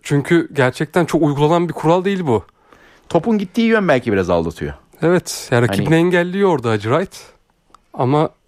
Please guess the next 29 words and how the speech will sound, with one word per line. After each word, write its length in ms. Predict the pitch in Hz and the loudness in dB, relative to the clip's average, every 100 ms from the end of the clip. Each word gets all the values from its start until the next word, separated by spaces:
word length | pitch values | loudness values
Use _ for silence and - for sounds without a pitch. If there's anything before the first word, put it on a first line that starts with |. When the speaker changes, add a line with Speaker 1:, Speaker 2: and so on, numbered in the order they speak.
| _ - | _ -4
Speaker 1:
topun 400 | 139 - 170 160 | -4 2 0 0
gittiği 340 | 135 - 170 | -6 -4 0
yer 160 | 160 156 - | 2 0 -6
ula-, 340 | 165 147 147 - - | -4 0 0 -2 -4
yani 280 | 143 127 131 | -2 0 0
Osayi 340 | 131 - 151 | -2 2 0
Samuel 320 | 135 147 151 143 | 2 2 2 2
ulaşabilir 520 | 143 131 151 147 160 | 0 0 -2 0 2
miydi 260 | 151 123 | 0 0
engellenmesi 720 | 120 110 113 110 110 110 98 117 | -2 0 0 0 -2 -2 -2 0
orada 340 | 107 107 110 - - - - - _ | 0 0 -2 -4 -20 -20 -20 -20 _
sol 340 | - - 117 110 | -4 0 2 0
bekteki, 440 | 101 113 - 113 | 0 -4 -4 -2
sol 180 | - 110 | 0 2
kanattaki 500 | 120 110 - 117 120 | 2 -2 -4 -2 0
oyuncuya? 460 | 110 104 104 131 | 2 0 2 2
Speaker 2:
Esas 320 | 113 - 160 147 | 2 0 -2 0
orada 360 | 131 123 120 | 0 2 0
bence, 520 | 123 120 104 113 104 - - | 2 0 0 0 0 -4 -6
e, 420 | 95 95 95 92 - - 92 | -2 0 2 0 -4 -10 -10
dikkat 260 | - 131 | 0 2
edilmesi 640 | 120 101 95 90 - 90 - - | 2 0 -2 -4 -4 -4 -6 0
gereken 420 | 95 87 87 82 | 0 0 -2 0
nokta, 420 | 85 - - 185 - - | -2 -2 -2 -2 -2 -2
detay, 320 | 90 107 180 _ _ _ _ _ - | 0 0 0 _ _ _ _ _ -6
Osayi 320 | 110 - 107 | -2 0 -2
Samuel'ın 560 | - 123 117 101 180 240 - | 0 0 2 0 -2 -6 -2
yaptığı 580 | 95 90 - 117 196 247 _ _ _ _ _ | -2 -2 -4 -2 -2 -4 _ _ _ _ _
koşu 380 | - 117 - - | 0 0 0 -2